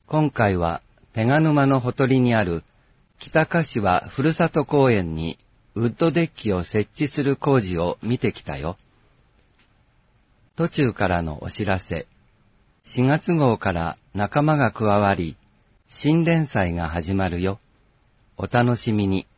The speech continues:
北柏ふるさと公園では、市と公園管理者が共同して、手賀沼を一望できるウッドデッキの設置工事を進めています。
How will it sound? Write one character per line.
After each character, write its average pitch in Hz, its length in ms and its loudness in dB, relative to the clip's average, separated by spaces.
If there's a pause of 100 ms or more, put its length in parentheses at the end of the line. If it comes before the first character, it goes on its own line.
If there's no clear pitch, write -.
(2250)
北 165 260 -2
柏 120 480 0
ふ - 220 -8
る 156 80 0
さ 165 180 0
と 160 140 0
公 135 280 2
園 95 200 2
で 87 100 -2
は、 78 240 -4 (540)
市 - 200 -6
と 98 380 -2
公 143 260 2
園 156 200 2
管 147 300 2
理 143 120 0
者 107 160 0
が 87 220 -2
共 123 320 2
同 117 200 4
し - 140 -8
て、 101 260 -2 (640)
手 113 140 2
賀 156 160 4
沼 156 320 4
を 127 160 2
一 135 240 -2
望 151 200 4
で 139 120 0
き - 160 -2
る 87 240 -4 (200)
ウ 117 120 0
ッ 120 80 -2
ド 170 160 2
デ 175 160 2
ッ - 40 -10
キ 110 140 -6
の 90 260 -4
設 - 320 -4 (140)
置 165 60 -2
工 156 240 2
事 98 180 -2
を 87 100 -2
進 101 300 -4
め 113 140 2
て 98 160 -2
い 90 100 0
ま 82 180 -2
す。 - 320 -18